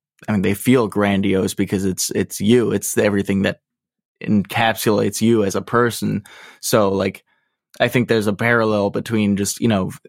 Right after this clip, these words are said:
feeling insecure in some way and then on a personal level and then just, you know, some, like,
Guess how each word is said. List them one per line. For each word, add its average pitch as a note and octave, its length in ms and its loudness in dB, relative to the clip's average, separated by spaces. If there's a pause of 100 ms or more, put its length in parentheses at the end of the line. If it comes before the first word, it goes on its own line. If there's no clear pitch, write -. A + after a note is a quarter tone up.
(100)
feeling A2+ 760 2 (220)
insecure B2 840 2
in G#2+ 160 0
some A2+ 280 0
way G#2 380 2
and G#2+ 220 0
then G2 440 0 (640)
on A#2 140 2
a G2 40 -2
personal A2+ 460 0
level G2+ 300 0
and G2+ 120 2
then G2 160 0
just, G2+ 240 -4 (460)
you A#2+ 100 -2
know, G2+ 120 2
some, G2+ 220 2
like, F#2+ 200 -2